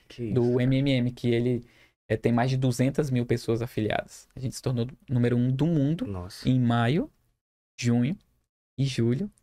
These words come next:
Speaker 2: E agora tamo indo pro quarto mês, eu creio que a gente vai ser
Speaker 1: Que
Speaker 2: também.
Speaker 1: isso.
Speaker 2: A gente não sabe quantos outros tão vendendo, né?
Speaker 1: É, o, o, o, o marketing de afiliados que a gente tá falando é tipo, é, é no Hotmart, não?
Speaker 2: É isso. Como é que funciona? Existe um marketing digital.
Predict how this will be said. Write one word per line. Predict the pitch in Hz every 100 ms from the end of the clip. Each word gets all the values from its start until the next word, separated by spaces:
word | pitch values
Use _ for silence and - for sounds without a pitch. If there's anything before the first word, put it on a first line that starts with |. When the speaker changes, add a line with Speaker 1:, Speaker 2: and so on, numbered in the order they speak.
| _ -
Speaker 2:
E | 123
agora | 123 123 123
tamo | 131 139
indo | 135
pro | -
quarto | 135 135 143 180
mês, | 165 139 - -
eu | 131 131
creio | 131 123
que | 143
a |
gente | 160 160
vai | 226
ser | - -
Speaker 1:
Que |
Speaker 2:
também. | 269 220 107
Speaker 1:
isso. | 113 - - _ 139
Speaker 2:
A |
gente | 135
não | 143
sabe | 131 156
quantos | - 131 127 120
outros | 113
tão | - 123
vendendo, | 127 123 170
né? | 214 214 -
Speaker 1:
É, | 151 -
o, | 147 147 -
o, | 151 147 139
o, | 143 135 131
o | 135 123 113 107
marketing | 113 127 151 143
de | 151
afiliados | - 135 123 127 -
que |
a | 127
gente | 131 -
tá | 131
falando | 127 123 151 147
é | -
tipo, | 131 - 170
é, | - 120 -
é | 127
no | 131
Hotmart, | 131 127 131 170 -
não? | 120 101 -
Speaker 2:
É |
isso. | 151 113 110 -
Como | 139 143
é |
que | 151
funciona? | 175 160 95 92 - _ _ -
Existe | 147 180 202
um |
marketing | 180 170 175 180 180
digital. | 170 170 202 208 - 110 127